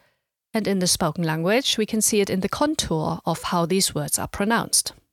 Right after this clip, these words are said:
In the written language, the contours are actually representing more or less the way the tones work. So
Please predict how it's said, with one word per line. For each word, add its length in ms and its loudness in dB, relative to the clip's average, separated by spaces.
In 100 4
the 100 4
written 280 4
language, 480 4
the 100 0
contours 760 2
are 120 0
actually 520 2
representing 960 0
more 220 6
or 100 6
less 340 4
the 100 0
way 220 4
the 100 0
tones 480 0
work. 340 -4
So 340 4